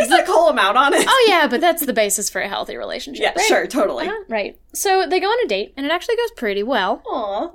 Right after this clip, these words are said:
Speaker 1: Is
Speaker 2: Um,
Speaker 1: it cute, or is it, does it sound organic? You know what I mean? Like,
Speaker 2: Yeah, it's okay.
Speaker 1: are they humans?
Speaker 2: None of this is written that great. But it's
Speaker 1: Right,
Speaker 2: o-, it's
Speaker 1: okay.
Speaker 2: okay.
Speaker 1: It's
Speaker 2: He's,
Speaker 1: okay.
Speaker 2: he has kind of canned responses of, "Oh, this is, you know, I'm a,"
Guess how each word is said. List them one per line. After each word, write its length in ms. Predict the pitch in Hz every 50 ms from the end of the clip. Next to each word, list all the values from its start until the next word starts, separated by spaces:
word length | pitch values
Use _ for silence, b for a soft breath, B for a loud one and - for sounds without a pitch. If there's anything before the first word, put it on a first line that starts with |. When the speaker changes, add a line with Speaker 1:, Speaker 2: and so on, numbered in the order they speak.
| - - 262
Speaker 1:
Is 100 | 247 240
Speaker 2:
Um, 180 | 226 220 214 214
Speaker 1:
it 40 |
cute, 260 | 220 339 359 415 466 -
or 140 | - 247
is 260 | 247 240 240 254 - 214
it, 360 | 220 208 196 185 - - _ _ _ _ _ -
does 180 | 214 - 320 247
it 80 | 254 254
sound 260 | - 254 202 254 262
organic? 560 | 269 269 269 254 285 277 285 294 294 294 -
You 80 | 320 294
know 80 | 285 277
what 100 | 277 285
I 60 | 285
mean? 280 | 277 285 285 285 285
Like, 260 | 262 240 220 214 - -
Speaker 2:
Yeah, 200 | - - - 523 539 539 539 539
it's 100 | 523 508 480
okay. 340 | 370 320 269 262 262 254 254
Speaker 1:
are 60 | 262 269
they 100 | 247 247
humans? 320 | - 254 240 240 247 -
Speaker 2:
None 120 | 508 539
of 140 | 554 539 453
this 240 | 403 415 381 370 -
is 140 | 302 254 247
written 440 | 285 240 196 214 208 202 190 160 - -
that 260 | 190 202 214 233 -
great. 400 | - 185 170 170 196 214 - - _ _ _ _ _ _ -
But 140 | 302 330 359
it's 100 | - 415
Speaker 1:
Right, 200 | 415 - 508 480
Speaker 2:
o-, 20 | 370
it's 200 | 370 - 415 -
Speaker 1:
okay. 60 | 508
Speaker 2:
okay. 280 | 453 - 247 - - -
Speaker 1:
It's 60 | - -
Speaker 2:
He's, 160 | 349 392 359 208
Speaker 1:
okay. 180 | - - - B B B B B
Speaker 2:
he 120 | - 403 427
has 160 | 453 415 -
kind 200 | - 370 403 392
of 120 | 392 381
canned 260 | - - 294 277 277 285
responses 640 | 311 294 - - 240 233 233 233 - 226 208 208
of, 400 | 202 202 202 202 196 196 196 -
"Oh, 160 | - - 320 302
this 160 | 254 247 -
is, 120 | 233 202 190 190 -
you 80 | 220
know, 80 | 202 185
I'm 140 | 180 185 190
a," 80 | 185